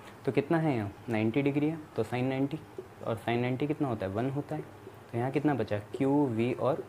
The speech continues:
बी बचा। Clear है इतनी बातें? Force हो गया क्यू वी बी। और alpha particle का अगर आपको charge पता है तो वो two times होता है proton के charge के या इलेक्ट्रॉन के charge के, वैसे तो proton ही बोलना चाहिए।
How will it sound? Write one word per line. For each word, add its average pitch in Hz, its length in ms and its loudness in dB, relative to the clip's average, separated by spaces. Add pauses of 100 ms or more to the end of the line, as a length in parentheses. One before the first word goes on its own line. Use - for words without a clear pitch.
बी 117 320 2
बचा। 101 260 -2 (560)
Clear 117 240 2
है 139 60 2
इतनी 147 180 4
बातें? 151 280 4 (720)
Force 127 240 4
हो 120 80 4
गया 113 180 4
क्यू 147 260 4
वी 151 160 8
बी। 156 140 2 (920)
और 120 200 2
alpha 143 260 4
particle 160 380 4
का 160 100 2
अगर 156 180 4
आपको 156 220 2
charge 120 380 4
पता 123 320 2
है 123 280 2 (240)
तो 127 80 2
वो 139 100 6 (160)
two 131 160 2
times 147 320 4
होता 113 300 4
है 135 320 0 (260)
proton 113 440 4
के 147 200 0
charge 101 400 -2
के 101 140 -6 (320)
या 110 120 4
इलेक्ट्रॉन 110 440 2
के 147 120 0
charge 143 280 0
के, 147 120 -6 (220)
वैसे 110 220 0
तो - 100 -2
proton 139 420 2
ही 131 140 0
बोलना 147 280 4
चाहिए। 156 280 0